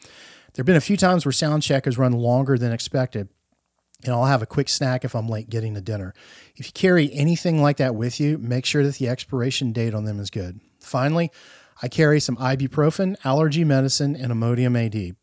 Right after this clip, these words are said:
These should be self-explanatory. The stage is no place for headaches, allergy problems, or gastrointestinal distress. That's the last thing that we want. After each performance,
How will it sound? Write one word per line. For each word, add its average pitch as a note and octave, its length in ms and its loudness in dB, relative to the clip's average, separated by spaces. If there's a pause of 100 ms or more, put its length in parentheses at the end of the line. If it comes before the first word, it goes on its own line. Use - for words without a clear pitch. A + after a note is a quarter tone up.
These A#2 260 -6
should D3+ 320 0
be C#3 140 0
self-explanatory. G2+ 1040 -4
The G2 120 -12
stage C3+ 420 0
is G#2+ 140 -2
no A#2+ 180 0
place D3 300 0
for A2+ 100 -6
headaches, C3+ 400 0 (440)
allergy C#3+ 360 4
problems, C#3+ 420 4
or G#2 80 -4
gastrointestinal A2+ 1400 -4
distress. F#2+ 600 -6
That's A2 240 -6
the F2 120 -10
last G2+ 580 -4
thing B2 180 -2
that A#2 100 -4
we G#2+ 180 -4
want. F2+ 280 -8 (1080)
After D#3 240 0
each E3 200 2
performance, F#3 640 4